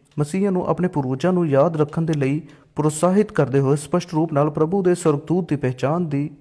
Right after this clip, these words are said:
ਕੀਤੀ, ਜਦ ਉਸਨੇ ਲਿਖਿਆ ਕਿ ਇਹ ਯੀਸ਼ੂ ਹੀ ਸੀ ਜੋ ਇਜ਼ਰਾਈਲ ਦੇ ਨਾਲ-ਨਾਲ ਕਨਾਨ ਦੀ ਯਾਤਰਾ ਵਿੱਚ ਚੱਲਦਾ ਸੀ।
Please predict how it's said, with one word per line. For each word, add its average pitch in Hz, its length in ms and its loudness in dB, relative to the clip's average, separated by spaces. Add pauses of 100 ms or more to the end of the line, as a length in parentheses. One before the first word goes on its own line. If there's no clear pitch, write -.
(100)
ਕੀਤੀ, 151 360 -4 (600)
ਜਦ 143 180 4
ਉਸਨੇ 156 240 0
ਲਿਖਿਆ 147 300 2
ਕਿ 160 360 -4
ਇਹ 175 180 2
ਯੀਸ਼ੂ 156 440 -2
ਹੀ 196 60 2
ਸੀ 151 420 -4 (320)
ਜੋ 151 320 -2
ਇਜ਼ਰਾਈਲ 147 420 2
ਦੇ 196 100 2
ਨਾਲ-ਨਾਲ 143 460 0
ਕਨਾਨ 147 400 0
ਦੀ 160 120 0
ਯਾਤਰਾ 120 340 0
ਵਿੱਚ 131 320 -6 (500)
ਚੱਲਦਾ 123 320 2
ਸੀ। - 200 -10